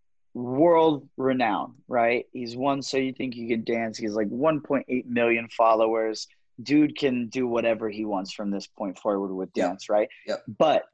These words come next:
Speaker 1: he's humble, and he's, and he's, uh, and he's friendly, and he's open-minded, and he's, and he's hungry still, and he's, he's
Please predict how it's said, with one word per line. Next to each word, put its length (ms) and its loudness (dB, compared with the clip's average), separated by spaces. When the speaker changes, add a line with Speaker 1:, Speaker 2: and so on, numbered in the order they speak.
Speaker 1:
he's 260 -4
humble, 560 -2
and 160 0
he's, 340 -4
and 140 -4
he's, 300 -6
uh, 180 0
and 140 -6
he's 160 -8
friendly, 680 -2
and 100 -6
he's 220 -8
open-minded, 1000 -2
and 120 -6
he's, 200 -6
and 100 2
he's 180 0
hungry 540 0
still, 680 0
and 180 -2
he's, 300 -2
he's 440 -4